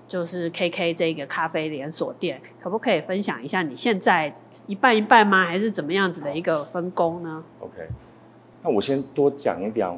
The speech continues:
Speaker 2: 我在集团里面干了些什么事情。OK，
Speaker 1: 嗯。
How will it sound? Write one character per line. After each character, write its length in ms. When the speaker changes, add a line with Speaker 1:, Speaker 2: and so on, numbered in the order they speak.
Speaker 2:
我 140
在 500
集 160
团 240
里 20
面 280
干 140
了 60
些 100
什 140
么 40
事 200
情。 160
OK， 180
Speaker 1:
嗯。 280